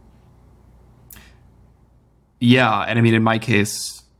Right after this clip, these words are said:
I na-, so I named it machine ethics and epistemology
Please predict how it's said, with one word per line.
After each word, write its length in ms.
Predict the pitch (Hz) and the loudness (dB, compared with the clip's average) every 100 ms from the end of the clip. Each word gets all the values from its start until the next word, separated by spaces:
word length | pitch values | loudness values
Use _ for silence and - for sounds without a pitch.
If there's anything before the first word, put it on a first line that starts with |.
| _ | _
I 140 | - 117 | -4 0
na-, 260 | 113 110 | 2 0
so 180 | - 123 | 0 0
I 80 | 123 | 2
named 360 | 117 113 110 101 | 2 0 0 -2
it 200 | 82 - _ | -4 -6 _
machine 400 | - 107 - 98 | -12 -10 -8 -8
ethics 680 | 92 104 92 85 - - - _ | -10 -10 -12 -10 -12 -12 -16 _
and 120 | 107 | -10
epistemology 840 | - 107 - 95 87 92 - 85 76 | -8 -8 -6 -8 -8 -10 -8 -8 -8